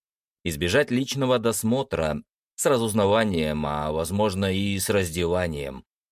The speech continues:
мне помогло удостоверение сотрудника Ф Б Р. А вот для того, чтобы отправить тем же рейсом багаж с оружием и снаряжением, пришлось побегать.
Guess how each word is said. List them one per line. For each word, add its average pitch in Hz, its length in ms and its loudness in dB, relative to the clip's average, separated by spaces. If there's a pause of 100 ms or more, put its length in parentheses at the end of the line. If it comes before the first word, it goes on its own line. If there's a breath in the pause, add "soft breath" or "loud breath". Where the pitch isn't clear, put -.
мне 160 220 0
помогло 131 380 0
удостоверение 107 580 0
сотрудника 82 640 -2
Ф 71 100 -6 (140)
Б 62 160 -6
Р. 57 240 -10 (420)
А 87 140 0
вот 95 160 2
для 92 140 2
того, 92 260 0
чтобы 87 420 0
отправить 85 560 -2
тем 85 240 -2
же 85 120 -2
рейсом 85 420 -2
багаж 95 400 0
с - 100 -6
оружием 78 500 -4
и 78 40 -6
снаряжением, 80 840 -4 (440)
пришлось 127 500 -4
побегать. 62 800 -6